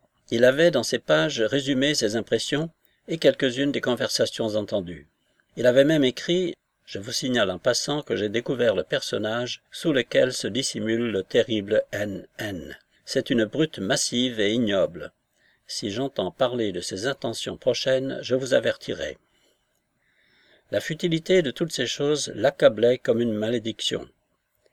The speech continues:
Il ne pouvait croire encore à la réalité de sa mission.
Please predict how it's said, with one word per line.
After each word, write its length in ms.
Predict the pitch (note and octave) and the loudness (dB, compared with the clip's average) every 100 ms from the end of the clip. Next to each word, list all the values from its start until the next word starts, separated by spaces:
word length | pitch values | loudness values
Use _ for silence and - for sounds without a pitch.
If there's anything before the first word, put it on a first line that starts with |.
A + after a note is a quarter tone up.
| _ | _
Il 100 | D#3+ | 2
ne 80 | D#3 | 2
pouvait 280 | D3 D#3+ D3 | 4 2 2
croire 300 | - E3+ C#3+ | 4 4 4
encore 400 | B2 - C3 C3 | 2 10 10 10
à 60 | B2 | 4
la 100 | G#2+ | 4
réalité 560 | A#2+ B2 A#2 A2 B2+ | 6 6 4 -2 -4
de 40 | A2 | -2
sa 140 | A#2+ | -4
mission. 480 | A2+ G#2+ - G2+ | -2 -2 -2 -4